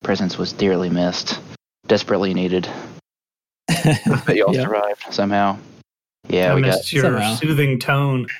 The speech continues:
Speaker 1: we got, yeah, my shrill, high-pitched voice, nasally voice.
Speaker 3: <laughs>
Speaker 1: I wasn't here to soothe anybody. <laughs>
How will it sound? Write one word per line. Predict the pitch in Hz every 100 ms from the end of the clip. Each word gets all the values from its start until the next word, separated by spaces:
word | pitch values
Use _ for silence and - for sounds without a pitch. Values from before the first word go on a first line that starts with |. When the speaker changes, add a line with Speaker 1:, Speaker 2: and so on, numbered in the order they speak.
| - _ _ _
Speaker 1:
we | 131
got, | 120 113 110 - - -
yeah, | 113 110
my | 107 104 101 - - - _ _ -
shrill, | - 113 110 110
high-pitched | 117 113 - 107 - - _ _ _ _ _ _ _
voice, | - 113 110 - - 139 143 - -
nasally | 123 110 110 107 107
voice. | 110 - 113 113 - 208
Speaker 3:
<laughs> |
Speaker 1:
I | 220 - 196 - - - 160 -
wasn't | 139 120
here | 131 110
to |
soothe | 107 123 120 -
anybody. | 277 - 302 262 269 - 254 - -
<laughs> | - -